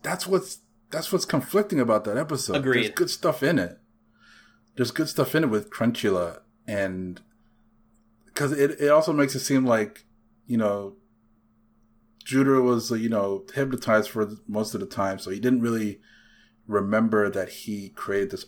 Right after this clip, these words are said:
Speaker 1: art with him, but he gets the feeling that he did, and he's told about it later on.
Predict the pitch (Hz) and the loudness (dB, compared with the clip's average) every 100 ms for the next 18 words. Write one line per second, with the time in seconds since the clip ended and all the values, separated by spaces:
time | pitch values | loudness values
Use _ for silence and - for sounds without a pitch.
0 | - 101 101 98 - 85 85 - _ _ | -2 -2 -2 -10 -10 -12 -12 -20 _ _
1 | _ _ _ - 104 120 107 - - 139 | _ _ _ -4 -2 -2 -2 -4 -4 2
2 | 135 107 92 87 90 82 - _ _ _ | 4 4 0 -2 -6 -10 -10 _ _ _
3 | _ _ _ 101 98 - 123 113 95 92 | _ _ _ -8 -8 -4 0 0 2 0
4 | 85 87 90 87 92 85 | 0 -2 -6 -4 -4 -4